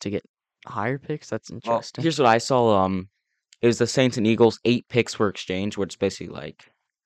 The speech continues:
Speaker 2: I think Eagles gave up one of their first, 'cause they had three firsts this year.
Speaker 1: That's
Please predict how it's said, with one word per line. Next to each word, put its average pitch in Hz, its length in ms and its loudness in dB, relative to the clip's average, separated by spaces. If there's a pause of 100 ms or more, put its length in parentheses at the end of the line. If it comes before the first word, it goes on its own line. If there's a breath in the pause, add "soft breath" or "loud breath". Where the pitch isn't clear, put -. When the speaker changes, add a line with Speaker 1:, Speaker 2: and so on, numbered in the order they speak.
(420 soft breath)
Speaker 2:
I 113 40 -2
think 113 180 2
Eagles 113 380 2
gave 107 260 2
up - 160 0
one 107 160 4
of 107 80 -2
their 107 120 4
first, - 720 2 (320)
'cause 123 120 0
they 123 120 10
had 104 140 4
three 95 160 -4
firsts 98 320 0
this 69 220 -8
year. 64 360 -4
Speaker 1:
That's - 400 0